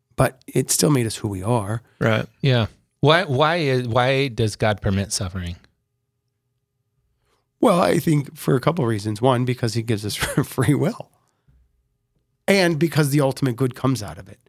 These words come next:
Speaker 1: Like, this is the, this is the thing we always have to reconcile. Our salvation was won by the suffering of Jesus Christ. So there is a good that can come out of it, uh, i-, in the midst of it all. Uh, suffering purifies. Uh, suffering really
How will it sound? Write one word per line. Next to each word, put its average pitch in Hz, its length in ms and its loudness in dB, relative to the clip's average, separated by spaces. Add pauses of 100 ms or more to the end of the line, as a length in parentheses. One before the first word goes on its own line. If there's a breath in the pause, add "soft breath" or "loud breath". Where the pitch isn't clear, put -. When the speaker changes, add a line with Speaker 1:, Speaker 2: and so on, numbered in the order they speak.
(440)
Speaker 1:
Like, 127 120 2
this 147 220 2
is 123 100 -2
the, - 160 -6 (100)
this 120 240 0
is 110 160 -2
the 120 80 0
thing 113 80 0
we 113 80 0
always 113 280 -2
have - 120 -8
to 110 80 -2
reconcile. 107 640 -2 (380 soft breath)
Our 151 80 6
salvation 123 580 0
was 101 140 -8
won 104 380 -2
by 107 120 -2
the 104 80 -4
suffering 107 440 -4
of 95 60 -10
Jesus 95 340 -14
Christ. - 520 -12 (800)
So - 140 -2
there 143 160 6
is 185 180 2
a 131 80 0
good 127 280 0
that 117 140 -2
can 113 160 -4
come 107 200 -2
out 107 180 -4
of 110 120 -2
it, 139 180 -2 (420 soft breath)
uh, 117 280 2 (180)
i-, 139 160 2
in 135 140 4
the 127 80 2
midst - 240 -4
of 110 100 -6
it 104 80 -4
all. 123 320 0 (400 soft breath)
Uh, 113 200 2 (180)
suffering 139 440 4
purifies. 123 840 0 (560)
Uh, 113 220 4
suffering 123 440 2
really 120 240 0